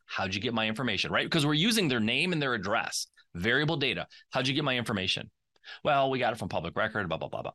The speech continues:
Oh, okay. Boom. They hang up. They, they don't wanna sell their house. They're just mad that we know their name and their address.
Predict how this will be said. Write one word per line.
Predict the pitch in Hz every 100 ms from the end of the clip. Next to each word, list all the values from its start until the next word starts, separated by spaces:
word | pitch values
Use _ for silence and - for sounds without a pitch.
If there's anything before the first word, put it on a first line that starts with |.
| -
Oh, | - -
okay. | - - _ -
Boom. | 78 -
They | 85
hang | 78
up. | - -
They, | -
they | -
don't | 165 214
wanna | 196
sell | 175 117
their | -
house. | 165 113 -
They're | 110
just | 113 -
mad | 90 98 110 120 117
that | 117
we | 110
know | 101 95
their | 92 90
name | 90 87
and | 87
their | 90 85
address. | 95 - - -